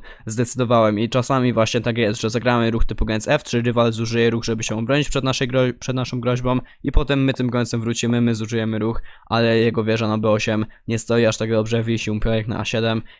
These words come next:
i już w szach na wyższych poziomie chodzi często o takie detale, bo wiadomo, na niższym poziomie rozwijamy często figury i rywal też rozwija figury, te wszystkie figury da się rozwinąć, ale już na wyższym poziomie często tego rozwoju aż tak łatwo się nie dokończy, bo rywal jest tego świadomy i rywal próbuje temu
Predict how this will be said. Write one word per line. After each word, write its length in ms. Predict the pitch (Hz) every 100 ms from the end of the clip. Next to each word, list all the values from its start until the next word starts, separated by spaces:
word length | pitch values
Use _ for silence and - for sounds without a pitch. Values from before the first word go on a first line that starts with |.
| -
i 120 | 113
już 220 | 117 110
w 60 | -
szach 260 | 110 113
na 140 | 117 107
wyższych 300 | 110 117 - 104
poziomie 360 | 113 117 110 110
chodzi 540 | 120 113 110 113 107
często 380 | 113 107 104 104
o 60 | 110
takie 380 | 107 117 110 -
detale, 580 | 117 120 117 104 113 127 - - -
bo 140 | 127
wiadomo, 320 | 135 127 113 110
na 100 | 117
niższym 260 | 113 110
poziomie 300 | 120 117 117
rozwijamy 440 | 117 110 117 110 107
często 300 | 110 - 107
figury 400 | 113 123 113 92
i 280 | 113 113 - - -
rywal 440 | 117 120 117 110
też 220 | 104 117 123
rozwija 320 | 117 120 113
figury, 380 | 117 117 117 110
te 120 | 107
wszystkie 280 | - - 117
figury 340 | 113 113 110
da 140 | 110
się 180 | 110 113
rozwinąć, 460 | 113 113 139 135 -
ale 160 | 117
już 140 | 117 120
na 100 | 113
wyższym 300 | 113 - 117
poziomie 440 | 113 110 110 117 - - -
często 320 | 113 110 113
tego 220 | 120 117
rozwoju 560 | 113 113 113 110 110 104
aż 140 | 104 -
tak 160 | 113
łatwo 240 | 117 110 113
się 160 | 120
nie 120 | 113
dokończy, 400 | 110 110 127 123
bo 100 | 107
rywal 260 | 110 110 107
jest 120 | 107
tego 140 | 107 110
świadomy 440 | 113 110 117 113
i 80 | 113
rywal 240 | 110 107
próbuje 380 | - 107 107 107
temu 360 | 110 113 113